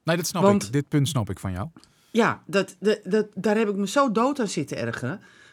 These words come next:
Speaker 2: Terwijl op een gegeven moment gebeurt er iets. Ik ga het niet vertellen, want jij moet het nog kijken. En dat gebeurt later in het seizoen. Dan gebeurt er iets en dan staat er opeens wel een politieagent voor de deur. En dan denk ik bij mezelf, nu wel.
Speaker 1: Oh, dan kan het wel ineens.
Speaker 2: Dan kan het wel.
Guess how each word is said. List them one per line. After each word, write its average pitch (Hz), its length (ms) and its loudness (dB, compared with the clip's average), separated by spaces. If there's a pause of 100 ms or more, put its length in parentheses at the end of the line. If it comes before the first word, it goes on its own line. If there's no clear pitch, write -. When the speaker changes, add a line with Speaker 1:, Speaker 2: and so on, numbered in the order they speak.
(120)
Speaker 2:
Terwijl 226 280 4
op 190 140 -4
een 185 80 -10
gegeven 220 240 0
moment 180 180 -2
gebeurt 180 340 2
er 262 80 -4
iets. - 440 -4 (340)
Ik - 80 -10
ga 185 80 -2
het 175 100 4
niet 185 180 0
vertellen, 185 360 -2
want 180 160 -4
jij 160 180 0
moet 160 160 -2
het 165 120 -4
nog 147 140 -6
kijken. 165 460 -2 (280)
En 151 100 -8
dat 165 100 -2
gebeurt 165 280 -2
later 180 300 0
in 147 100 -2
het 139 80 -6
seizoen. 208 360 -4 (280)
Dan 170 140 -4
gebeurt 190 360 2
er 254 60 -6
iets 233 300 -6 (280)
en 220 140 4
dan 214 100 4
staat 196 240 2
er 196 80 -4
opeens 180 260 0
wel 190 300 2
een 143 140 -6
politieagent 135 760 -4 (240)
voor 151 420 0
de 131 120 -6
deur. 131 360 -2
En 170 80 -4
dan 175 120 2
denk 196 180 2
ik 170 80 -12
bij 190 120 2
mezelf, 180 240 0
nu 226 220 4
wel. 214 220 4
Speaker 1:
Oh, 151 160 2
dan 175 120 4
kan 175 160 0
het 151 120 2
wel 107 180 2
ineens. 90 340 -2
Speaker 2:
Dan 240 200 4
kan 262 160 6
het 254 100 2
wel. 135 320 2